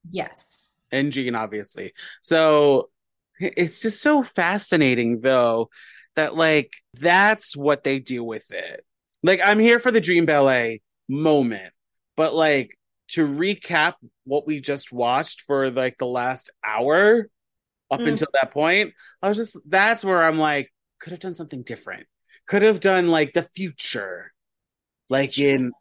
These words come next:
Speaker 2: like in, um, what, what, or, like, the alternate reality that's in La La Land. Like,
Speaker 1: Mm-hmm.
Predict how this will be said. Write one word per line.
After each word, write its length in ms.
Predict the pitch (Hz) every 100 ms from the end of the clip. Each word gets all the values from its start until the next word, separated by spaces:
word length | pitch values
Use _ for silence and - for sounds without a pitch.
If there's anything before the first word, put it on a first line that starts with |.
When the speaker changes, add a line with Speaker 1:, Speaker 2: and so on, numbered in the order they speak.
| _ _ _ _
Speaker 2:
like 300 | 151 151 147
in, 380 | 147 147 139 135
um, 460 | 131 135 131 120 113 _ _ _
what, 280 | - 147 131 _ _
what, 320 | 139 147 147 -
or, 260 | 151 151
like, 240 | 147 147 143
the 220 | 147 139 -
alternate 440 | 151 147 143 147
reality 500 | 139 139 139 139 123
that's 240 | 127 120 135
in 180 | 127
La 180 | 135 143
La 300 | 127 113 95
Land. 520 | 95 87 90 85 90 _ _ _ _ _ _ -
Like, 240 | 202 196
Speaker 1:
Mm-hmm. 260 | 185 185 214